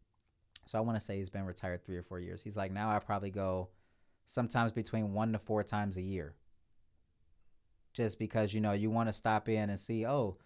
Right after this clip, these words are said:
who's still here? Oh, they retired, they retired, okay,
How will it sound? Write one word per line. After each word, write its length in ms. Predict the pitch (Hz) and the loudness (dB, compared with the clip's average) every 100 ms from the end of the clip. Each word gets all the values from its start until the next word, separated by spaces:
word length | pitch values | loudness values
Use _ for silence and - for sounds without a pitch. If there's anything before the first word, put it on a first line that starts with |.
| - | -20
who's 240 | - 165 160 | -2 0 2
still 220 | - 143 | 4 4
here? 340 | 143 127 82 - - _ - | 4 2 0 -6 -20 _ -2
Oh, 100 | 123 | 2
they 140 | 131 | 4
retired, 500 | 143 143 147 147 143 | 4 2 2 2 0
they 140 | 120 | -2
retired, 440 | 139 143 143 139 127 | 0 0 0 0 0
okay, 440 | 139 139 117 120 | 0 0 -2 -2